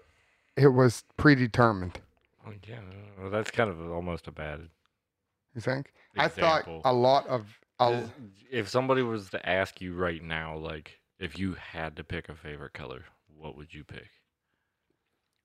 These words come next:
Speaker 1: Red.
Speaker 2: How do you decide?
Speaker 1: That's what I mean.
Speaker 2: Like, what makes red so much better than green, so much better than blue?
Speaker 1: Because there's more things acquainted to red that you enjoy or memories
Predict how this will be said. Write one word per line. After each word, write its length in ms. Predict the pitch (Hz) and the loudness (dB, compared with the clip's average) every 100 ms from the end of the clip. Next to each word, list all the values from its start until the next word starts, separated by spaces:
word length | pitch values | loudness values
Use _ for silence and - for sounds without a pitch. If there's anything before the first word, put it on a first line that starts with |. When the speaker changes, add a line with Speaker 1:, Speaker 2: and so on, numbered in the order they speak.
| _ | _
Speaker 1:
Red. 100 | 131 | 2
Speaker 2:
How 140 | 139 160 | 4 2
do 140 | 151 | -6
you 200 | 143 139 | -10 -10
decide? 880 | 113 104 - - 90 87 73 92 - - _ _ _ _ _ _ _ _ _ _ _ - | -4 -4 -6 -10 -10 -10 -14 -16 -20 -20 _ _ _ _ _ _ _ _ _ _ _ 0
Speaker 1:
That's 160 | 160 170 | 2 4
what 100 | 190 | 4
I 100 | 151 | 2
mean. 300 | 117 117 90 - - - - | 0 -6 -8 -14 -20 -20 0
Speaker 2:
Like, 260 | 110 110 92 | 2 2 0
what 340 | 95 101 143 | -6 0 0
makes 260 | 151 135 - | 0 -4 0
red 260 | 107 113 98 | 2 2 0
so 120 | 104 | -6
much 240 | 104 98 | -4 -4
better 240 | - 95 98 | -2 -2 -2
than 180 | 90 87 | -4 -6
green, 380 | 90 90 90 | -8 -8 -10
so 160 | 87 92 | -10 -10
much 240 | 90 85 | -8 -8
better 240 | 90 87 90 | -6 -6 -6
than 200 | 87 82 | -8 -8
blue? 360 | 85 85 82 80 135 | -6 -6 -6 -4 2
Speaker 1:
Because 320 | 139 165 139 | 6 6 6
there's 240 | 151 135 | 4 2
more 260 | 131 143 143 | 4 4 2
things 480 | - 143 139 131 - | 2 2 2 -2 -6
acquainted 600 | - - 131 131 - 120 | -4 2 4 2 0 -2
to 100 | - | -2
red 360 | 101 110 110 104 - | 0 2 2 -2 0
that 200 | 107 95 - _ _ _ _ _ _ _ _ _ - | 2 2 -4 _ _ _ _ _ _ _ _ _ -8
you 200 | 110 113 | 0 4
enjoy 360 | 110 92 87 110 | 4 6 8 6
or 160 | 92 | 4
memories 580 | 101 107 104 90 92 - | -2 0 -2 -4 -8 -12